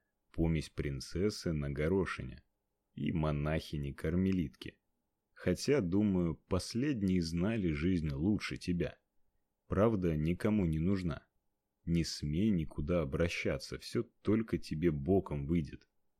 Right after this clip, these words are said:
Ещё в пособнике отца маньяка запишут или просто прихлопнут. Мой тебе настоятельный совет,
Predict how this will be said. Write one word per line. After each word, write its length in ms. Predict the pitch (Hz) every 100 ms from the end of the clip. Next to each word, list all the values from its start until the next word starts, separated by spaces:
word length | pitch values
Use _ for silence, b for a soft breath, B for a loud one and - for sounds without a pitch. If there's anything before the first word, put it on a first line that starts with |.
| _ _ _
Ещё 420 | 76 82 87 - 117
в 100 | -
пособнике 800 | 98 - 123 80 78 73 82
отца 280 | 78 - 101
маньяка 560 | 85 87 95 78 67 76
запишут 680 | 73 71 120 123 - 139 117
или 200 | 117 76 -
просто 500 | - 78 90 104 -
прихлопнут. 840 | 80 - 95 - 85 64 - 67 - _ _ _ _ _ -
Мой 260 | 80 95 117
тебе 300 | 104 92 90
настоятельный 920 | 78 - - 73 85 92 85 78 71
совет, 540 | - 92 90 67 -